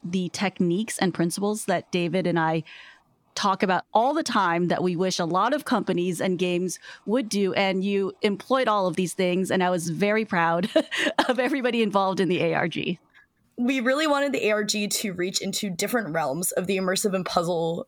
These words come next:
Speaker 2: world. So we really wanted every single part to feel different, feel like you're infiltrating a secret society, feel like you're going into rooms that you're not supposed to be in. And the minute you get in, realizing, "Oh my gosh, wait, no, this is part of the game." Or, "Wait,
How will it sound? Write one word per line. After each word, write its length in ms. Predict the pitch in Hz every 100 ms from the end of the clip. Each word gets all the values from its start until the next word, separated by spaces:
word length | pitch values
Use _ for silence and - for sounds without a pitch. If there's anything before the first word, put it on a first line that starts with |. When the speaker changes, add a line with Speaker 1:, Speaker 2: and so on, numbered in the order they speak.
| -
Speaker 2:
world. 580 | 196 170 123 90 127 - - -
So 140 | - 254
we 100 | 226
really 260 | 233 269
wanted 300 | 254 226 214 -
every 300 | 214 214 262
single 340 | 247 247 226 214
part 380 | - 196 185
to 100 | -
feel 280 | 208 214 185
different, 560 | 175 196 180 185 156 -
feel 200 | 226 214
like 160 | 214
you're 120 | 208 -
infiltrating 760 | 180 208 214 208 196 190 202
a 60 | 190
secret 340 | - 190 190
society, 640 | - 190 170 180 165 147
feel 260 | - 190 208
like 180 | 269 294
you're 220 | 277 -
going 320 | 175 180 233
into 260 | 262 277 254
rooms 340 | 190 202 254
that 80 | 214
you're 140 | 185 190
not 260 | 175 185
supposed 400 | - 226 247 240
to 80 | 196
be 240 | 170 165
in. 300 | 190 254 339 - - - -
And 160 | 254
the 40 | 226
minute 220 | 226 254
you 180 | 285 233
get 220 | 185 180
in, 220 | 220 262
realizing, 560 | 196 202 196 190 190 - 208
"Oh 80 |
my 140 | 202 185
gosh, 340 | 185 190 -
wait, 200 | 196 202
no, 320 | 185 190 135 - - - -
this 180 | 247 262
is 120 | 240
part 260 | - 202 214
of 140 | 170
the 80 | 180
game." 420 | 165 175 156 151 - -
Or, 240 | 226 220 196
"Wait, 300 | 233 240